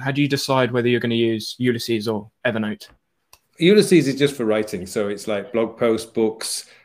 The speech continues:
Speaker 2: articles, um, even the actual, for when I'm creating an online course, course descriptions, all that's kept in Ulysses.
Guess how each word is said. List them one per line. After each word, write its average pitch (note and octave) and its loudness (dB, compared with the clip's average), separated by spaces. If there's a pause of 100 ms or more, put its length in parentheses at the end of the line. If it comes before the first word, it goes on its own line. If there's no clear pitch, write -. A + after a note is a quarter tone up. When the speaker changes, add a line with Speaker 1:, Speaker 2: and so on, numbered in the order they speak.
(160)
Speaker 2:
articles, A2 2 (680)
um, F#2+ -6
even B2+ 6
the A2+ 6
actual, A2+ 4
for A#2 2
when A#2 4
I'm A#2 4
creating A#2+ 4
an G#2+ 4
online G#2+ 4
course, A#2 4 (280)
course A#2+ 0
descriptions, A2+ -2 (300)
all D#3 8
that's C3 6
kept - 0
in A2+ 2
Ulysses. A2+ 2